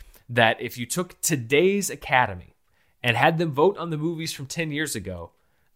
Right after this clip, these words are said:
I think that The Social Network would win. I just think that The King's Speech was safe, that a lot of the Oscar voters didn't know what Facebook was,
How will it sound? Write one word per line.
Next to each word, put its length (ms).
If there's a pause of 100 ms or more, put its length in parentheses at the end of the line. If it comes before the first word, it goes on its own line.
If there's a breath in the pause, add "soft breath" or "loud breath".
I 120
think 420
that 100
The 100
Social 380
Network 360
would 160
win. 220 (580)
I 140
just 380
think 240
that 160
The 40
King's 360
Speech 340
was 180
safe, 520 (260 soft breath)
that 100
a 40
lot 260
of 80
the 120
Oscar 280
voters 400
didn't 320
know 160
what 180
Facebook 440
was, 420